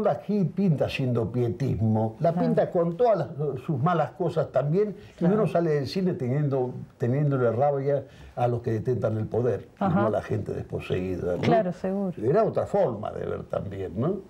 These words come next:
Speaker 2: Si vos considerás que si hay escuelas, eh, ¿dónde te incluirías vos? ¿Cómo te definirías?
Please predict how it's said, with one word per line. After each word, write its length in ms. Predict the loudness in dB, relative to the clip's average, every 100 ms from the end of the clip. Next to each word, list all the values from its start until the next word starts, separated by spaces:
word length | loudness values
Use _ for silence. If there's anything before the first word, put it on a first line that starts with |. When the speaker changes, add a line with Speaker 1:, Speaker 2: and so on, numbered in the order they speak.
| -20 -18 -16
Speaker 2:
Si 240 | -4 -2 -2 -4 -4
vos 220 | 0 0
considerás 560 | 2 0 2 2 2 0
que 320 | -2 -2 -2 -6 -20 -10
si 140 | 0
hay 160 | 2 2
escuelas, 800 | -2 -2 2 2 2 0 -2 -10 _ -10
eh, 240 | -2 0 2
¿dónde 300 | 2 4 2
te 280 | 2 0 2
incluirías 640 | 0 0 0 2 0 0
vos? 440 | -2 -2 -4 -14 -2
¿Cómo 280 | 2 2
te 140 | 2 0
definirías? 1040 | 0 0 -2 0 -2 -2 -6 -8 -18